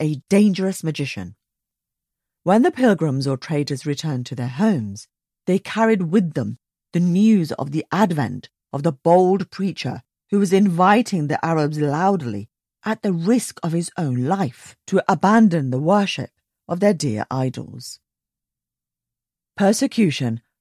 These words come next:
perpetrated by the Meccan tribe of Quraysh. Now, the Prophet, peace be upon him, and his followers became subject to some persecution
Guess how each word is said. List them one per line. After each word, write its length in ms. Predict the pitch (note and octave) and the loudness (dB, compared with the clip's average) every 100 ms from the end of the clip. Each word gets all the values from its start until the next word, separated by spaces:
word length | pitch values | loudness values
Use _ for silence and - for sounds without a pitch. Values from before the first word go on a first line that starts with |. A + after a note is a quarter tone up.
| _ | _
perpetrated 840 | - F#3+ G3 F#3+ - D3 B2+ B2+ - | -2 0 0 -2 -6 -6 -6 -8 0
by 140 | D#3 | 0
the 100 | D3+ | 2
Meccan 400 | F3+ G3+ A#3 G#3 | 2 2 0 0
tribe 360 | - C#3 A2 A2 | 0 -4 -4 -4
of 180 | G#2+ | -8
Quraysh. 580 | - A#2+ B2 C3 - - _ _ _ _ _ _ _ _ _ _ _ _ _ _ | -4 -2 0 -2 -6 -14 _ _ _ _ _ _ _ _ _ _ _ _ _ _
Now, 580 | D#3+ G#3+ C#4+ D3 G2 A#2 _ _ | 2 4 6 4 -2 -12 _ _
the 80 | C#3 | -8
Prophet, 340 | - A#3 D4 | -2 -2 -2
peace 140 | B3 A3 | -4 -2
be 100 | F#3 | -4
upon 200 | - C#3 | -4 -4
him, 100 | C3+ | -4
and 100 | B2 | -4
his 120 | A#2+ | -4
followers 500 | F3+ G3+ C3 G2+ - _ _ | 0 2 0 -4 -10 _ _
became 260 | G3 A3 F#3+ | -4 -2 -2
subject 560 | - A#3+ G3 G3+ - - | -2 -2 -2 -4 -4 -8
to 100 | F3+ | -6
some 260 | - F3 | -4 -4
persecution 840 | - G#3+ A#3+ B3 - A#2 - G#2+ | -2 0 0 -2 -6 -10 -8 -10